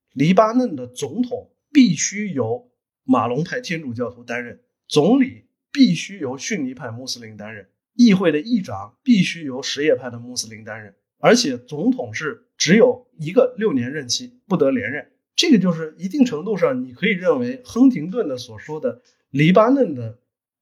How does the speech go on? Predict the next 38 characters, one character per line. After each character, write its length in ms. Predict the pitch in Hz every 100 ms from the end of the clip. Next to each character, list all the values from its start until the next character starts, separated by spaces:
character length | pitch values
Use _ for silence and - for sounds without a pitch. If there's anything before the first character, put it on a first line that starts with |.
| _
这 180 | - 165
种 300 | 123 107 - -
政 220 | 277 185
体 160 | -
的 100 | 120
民 220 | 123 131 220
主 120 | 160
化 140 | 135
程 180 | 123 123
度 140 | 151
是 80 | 165
最 220 | 147 240
高 240 | - 175 220
的， 120 | 170
就 120 | 123
是 200 | 117 101 - _
针 220 | 185 190
对 160 | 208 131
这 100 | 160
个 80 | 143
情 180 | 113
况 160 | 117 127
来 140 | 104
说 260 | - - 247
的。 100 | - _ _ _ _
因 140 | 202 269
为 100 | 262
的 200 | 190 247
的 120 | 285
确 220 | - 196
确， 160 | 214 170
首 180 | 131
先 180 | 123 202
还 120 | 214
是 80 | 226
确 280 | 185 - 247
保 240 | 147 101
了 200 | 107 120